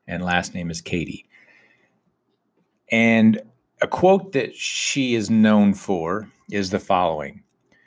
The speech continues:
"Seeking love keeps you from the awareness that you already have it, that you are it." Here's another one.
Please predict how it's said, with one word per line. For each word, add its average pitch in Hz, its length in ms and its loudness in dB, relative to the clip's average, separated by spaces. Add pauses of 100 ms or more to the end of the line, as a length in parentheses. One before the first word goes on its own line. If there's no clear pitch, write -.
(160)
"Seeking 165 640 2
love 95 520 2 (180)
keeps 131 420 0
you 120 160 -2
from 107 260 2
the 95 120 2
awareness 92 840 0
that 98 240 -8
you 98 140 -2
already 110 480 2
have 95 340 -2
it, - 300 -10 (720)
that 92 260 -2
you 101 340 0
are 92 460 -2
it." - 400 -12 (1900)
Here's 104 220 -2
another 98 260 2
one. 80 220 -10